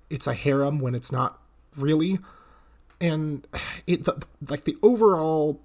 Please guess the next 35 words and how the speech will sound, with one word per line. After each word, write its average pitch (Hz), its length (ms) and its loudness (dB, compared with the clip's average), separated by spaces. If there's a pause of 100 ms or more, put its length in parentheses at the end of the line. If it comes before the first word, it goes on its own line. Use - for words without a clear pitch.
plot - 300 -2
progression 131 640 -4
is 135 160 -6
kind 139 240 -4
of 127 40 -2
a 135 60 0
mess 123 340 -2
in 131 120 -6
the 123 80 -4
show, 120 360 -4 (400)
but 139 140 -2
that's 147 180 -2
why 147 120 2
I 143 80 2
say, 139 160 -2
like, 127 160 -4
I 143 80 0
really 156 500 4
like 151 300 0
the - 80 -4
core 190 560 2
story 202 360 4
behind 185 400 2
it, 208 140 6
and 151 100 -2
I 143 120 0
think 143 180 -6
they 151 80 -2
get 139 140 -2
into 143 120 -6
some 135 220 -6
really, 143 440 -2 (640)
like, 120 280 -8 (840)
heartfelt - 640 2
themes 170 720 2